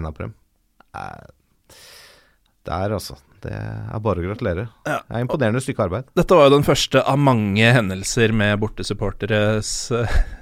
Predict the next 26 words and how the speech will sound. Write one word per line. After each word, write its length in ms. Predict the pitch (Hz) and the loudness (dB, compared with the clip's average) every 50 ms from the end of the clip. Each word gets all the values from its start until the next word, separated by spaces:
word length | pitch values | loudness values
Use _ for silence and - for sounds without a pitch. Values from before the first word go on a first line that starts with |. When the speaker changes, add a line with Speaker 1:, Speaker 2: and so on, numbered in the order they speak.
| - _ _ - | -20 _ _ -8
Speaker 2:
eh, 1000 | 135 120 113 117 120 120 123 123 117 117 156 - - - - - 120 120 123 110 - - | -6 -6 -6 -6 -6 -8 -8 -10 -10 -12 -12 -16 -20 -14 -8 -4 -2 -2 -2 -2 -4 -4
uttrykksfrihet, 720 | - 123 - 123 104 - - 131 123 120 123 143 - _ - | -4 -4 -2 -4 -4 -4 -4 -2 0 0 0 0 -2 _ -4
Speaker 1:
Mhm. 240 | 117 101 95 101 98 - | -4 -2 -2 -4 -4 -4
Speaker 2:
ytringsfrihet 540 | 110 117 - 117 107 - - 147 151 - - | -6 -4 -4 -4 -4 -2 -2 -2 -2 -2 -4
heter 200 | 113 - 110 - - - | -8 -8 -10 -12 -8 -4
det, 100 | 110 117 | -2 0
Speaker 1:
Ja. 120 | 131 135 - - - - - - - _ _ _ - | 0 -2 -4 -10 -14 -20 -20 -20 -20 _ _ _ -8
Speaker 2:
i, 280 | - - 123 127 127 127 | -4 0 0 2 4 4
eh, 360 | 123 123 127 123 123 120 120 120 - | 4 4 4 4 4 2 2 2 2
i 100 | 123 127 | 2 2
Molde 280 | 139 127 107 98 101 | 4 2 2 2 0
den 100 | 104 104 101 | 0 0 -2
sesongen. 440 | 120 113 113 110 107 - 330 247 - | -2 -2 -2 -2 -4 -4 -8 -10 -10
Speaker 1:
Mm. 140 | 104 95 - - - | -10 -12 -12 -12 -14
Speaker 2:
Spoler 360 | - - - 151 139 123 110 117 | -16 -10 -4 -2 -2 0 0 0
vi 60 | 117 | 0
fram 180 | - 123 - - | 0 -2 -2 -2
til 120 | - 127 | -2 -4
sesongslutt, 480 | - 135 117 131 110 107 - - - - | -4 -4 -2 -2 -4 -4 -4 -6 -6 -6
så 120 | - 151 | -6 -6
blir 160 | 135 123 120 117 | -4 -4 -4 -4
det 80 | 120 117 | -2 -2
jaggu 280 | 113 110 104 104 104 107 | -2 -2 -2 -2 -2 -2
norgesmester 520 | 113 101 90 87 82 - 107 - - 117 | -2 -4 -4 -6 -6 -8 -8 -8 -6 -4
i 40 | 113 | -2
arrangement, 500 | 107 110 113 110 110 - 123 107 - | -2 -2 -2 -4 -4 -4 -4 -6 -6